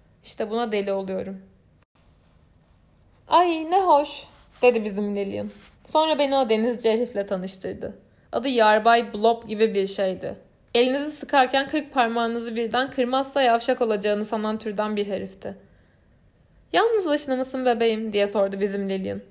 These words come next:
Trafiği kesmekten pek hoşlandığını anlıyordunuz. Garson onun yoldan çekilmesini bekliyordu ama Lillian'ın haberi bile yoktu garsondan. Ne gülünçtü ama. Garsonun ondan hoşlanmadığını anlıyordunuz.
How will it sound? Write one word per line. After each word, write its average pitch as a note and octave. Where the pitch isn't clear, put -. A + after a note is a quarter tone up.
Trafiği A3+
kesmekten A#3
pek C4+
hoşlandığını A3
anlıyordunuz. G3
Garson A3+
onun B3
yoldan A3+
çekilmesini A3+
bekliyordu G3
ama A#3+
Lillian'ın A#3+
haberi A#3
bile A3
yoktu G#3
garsondan. F#3+
Ne D4
gülünçtü G#3
ama. F#3
Garsonun C4+
ondan D4+
hoşlanmadığını B3+
anlıyordunuz. F#3